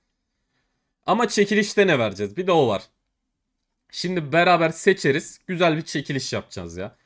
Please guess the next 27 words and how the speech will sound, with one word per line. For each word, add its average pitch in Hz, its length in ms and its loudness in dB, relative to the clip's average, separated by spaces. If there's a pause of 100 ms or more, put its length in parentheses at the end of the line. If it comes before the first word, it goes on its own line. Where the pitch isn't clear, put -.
(280)
Hatta - 340 -2
şey 208 260 2
yap... 220 180 -2 (140)
Oo, 131 420 0
on 151 80 -2
tacı 151 320 0
geldi. 135 340 0
Güzel. 131 600 4 (120)
Güzel. 127 480 2 (260)
Karşıya 156 460 2
da 165 140 -2
bıçak 185 400 -2
verdi. 160 280 2
Çok - 320 -4
iyi. 92 180 -8 (460)
Hem 208 180 0
de 220 100 2
ben 208 180 4
de 202 60 8
item 196 260 2
çekeyim 98 440 -6
ya. 95 220 -8 (600)
Ben 196 180 0
de 170 60 2
item 165 260 0
çekeyim 98 420 -10
ya. 87 200 -12